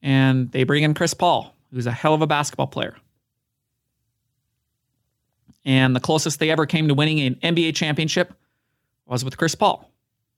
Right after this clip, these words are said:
when they took the Kevin Durant Golden State Warriors to seventh game of the Western Conference Finals. And in that series, Houston takes a three two lead, and Chris Ha-,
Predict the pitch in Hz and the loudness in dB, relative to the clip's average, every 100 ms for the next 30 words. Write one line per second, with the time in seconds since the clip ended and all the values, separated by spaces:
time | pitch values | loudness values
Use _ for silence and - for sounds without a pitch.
0 | _ _ _ _ _ _ _ _ - 123 | _ _ _ _ _ _ _ _ -6 -2
1 | 120 120 120 117 _ _ - 214 - - | 0 2 0 -2 _ _ -2 -2 -4 -18
2 | _ _ _ _ _ _ - 123 - 165 | _ _ _ _ _ _ -14 -6 -2 0
3 | 170 151 151 156 - 143 143 147 - 143 | 2 2 2 0 -2 0 0 0 -2 -2
4 | 135 143 151 151 - - 131 123 123 123 | 0 0 0 -4 -8 -4 -2 -2 -2 -6
5 | - - 147 143 143 143 131 135 143 139 | -6 -2 -2 -2 -2 0 0 0 -2 -6
6 | 131 - 139 143 143 - _ _ _ _ | -6 -4 0 0 0 -6 _ _ _ _
7 | _ _ - 143 143 156 165 165 165 156 | _ _ -2 0 2 0 0 2 2 -2
8 | - _ _ _ _ 160 151 156 147 139 | -10 _ _ _ _ -4 -2 -2 -2 -4
9 | - 160 156 165 143 147 156 151 _ _ | -2 -2 2 2 2 2 0 -4 _ _
10 | _ _ _ _ _ _ _ _ - 120 | _ _ _ _ _ _ _ _ -6 -4
11 | 127 - 160 - 156 | -4 -2 -4 -2 -6